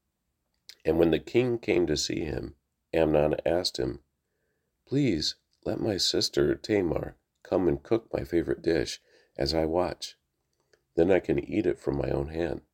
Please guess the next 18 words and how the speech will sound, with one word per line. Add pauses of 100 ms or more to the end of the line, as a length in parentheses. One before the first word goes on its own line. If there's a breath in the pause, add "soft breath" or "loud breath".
or
from
her
own
hands." (1160)
So
David,
David
agreed (240)
and
sent
Tamar
to
Amnon's
house
to
prepare
some